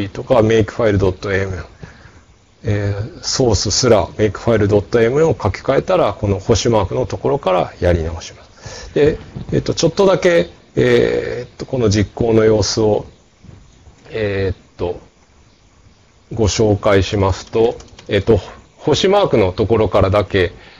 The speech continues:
えーっと、実行してみますと、えーっと、オートリコンフか。オートリコンフで、まあ、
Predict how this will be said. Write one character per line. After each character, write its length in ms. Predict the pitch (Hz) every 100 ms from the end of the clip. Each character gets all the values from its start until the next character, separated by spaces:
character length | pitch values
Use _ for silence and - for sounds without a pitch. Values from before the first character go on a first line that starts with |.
| - -
え 360 | 104 95 92
ー 40 | 87
っ 20 |
と、 220 | - 104 131
実 300 | 127 104 -
行 160 | 101 95
し 100 | -
て 140 | 107
み 80 | 98
ま 160 | 98
す 140 | 95 -
と、 280 | 107 87 - - - _ -
え 80 | 110
ー 40 |
っ 20 |
と、 100 | 98
オ 360 | 123 107 113 117
ー 80 | 113 - _ _ _
ト 360 | - 123 139 - - _ _ _ -
リ 100 | 104
コ 120 | 120
ン 80 | 113
フ 100 | 90
か。 160 | - - - _
オ 180 | 123 131
ー 40 | 123
ト 260 | 139 123
リ 80 | 110
コ 180 | - 117
ン 60 |
フ 160 | 98 104
で、 180 | 101 95 -
ま 100 |
あ、 80 | 127